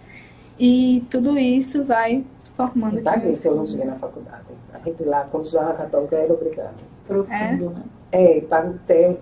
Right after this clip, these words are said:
Speaker 2: T um e T dois, teologia um e dois. Que a gente estuda várias
Speaker 1: Uhum.
Speaker 2: religiões, várias lendas, várias crenças, várias.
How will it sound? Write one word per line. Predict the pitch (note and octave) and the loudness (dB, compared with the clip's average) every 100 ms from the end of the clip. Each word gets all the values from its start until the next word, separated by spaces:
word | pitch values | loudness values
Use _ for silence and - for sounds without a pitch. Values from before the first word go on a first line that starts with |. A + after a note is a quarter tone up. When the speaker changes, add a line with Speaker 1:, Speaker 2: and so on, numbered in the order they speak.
| - | 2
Speaker 2:
T | F3+ | 4
um | F#3 G#3+ C#4 | 4 4 2
e | |
T | C#4 B3 | 2 2
dois, | F3 D3+ D#3 - | 2 -2 -4 -6
teologia | - D#3+ E3+ E3+ E3+ | -2 -2 -2 -2 0
um | G3 A#3+ | 0 -2
e | |
dois. | D3+ C#3 - - - - - - - - - - | -4 -6 -12 -20 -20 -20 -18 -18 -18 -20 -20 -8
Que | G#3 | -6
a | |
gente | G#3 G#3 | -4 -4
estuda | G#3 - F#3 F#3 | -6 -2 2 2
várias | E3+ D#3+ F3 C#3 - - | 2 4 4 6 6 4
Speaker 1:
Uhum. | E3 | 4
Speaker 2:
religiões, | F3 E3+ E3 D#3+ D3+ E3 | 2 0 0 -2 -2 -8
várias | E3 D#3 E3+ D#3+ | -2 0 0 -2
lendas, | D#3 D#3+ E3+ D#3 | -4 -4 -2 -2
várias | D#3+ D#3 D#3 - | 0 0 -2 -6
crenças, | C#3 D3+ D3+ C#3 | -8 -8 -8 -10
várias. | D#3 D3+ D#3+ D#3 - | -6 -2 -2 -2 -8